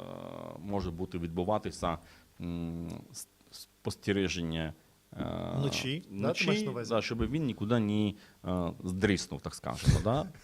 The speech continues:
Speaker 2: <laughs>
Speaker 1: Питання: а де були в, е, цей час, е, хлопці з набу? А що, не можна було його затримати, е, щоб він не встиг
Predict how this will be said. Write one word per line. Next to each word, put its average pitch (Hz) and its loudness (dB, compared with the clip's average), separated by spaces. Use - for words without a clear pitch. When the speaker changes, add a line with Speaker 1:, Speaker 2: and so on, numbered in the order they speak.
Speaker 2:
<laughs> - -14
Speaker 1:
Питання: 117 6
а 110 0
де 127 4
були 143 4
в, - -6
е, 107 -2
цей 110 -2
час, 107 4
е, 90 -2
хлопці 95 2
з 85 -2
набу? 98 2
А 98 4
що, 104 4
не 101 4
можна 135 6
було 135 8
його 123 8
затримати, 107 4
е, 98 0
щоб 104 2
він 107 2
не 110 6
встиг - 0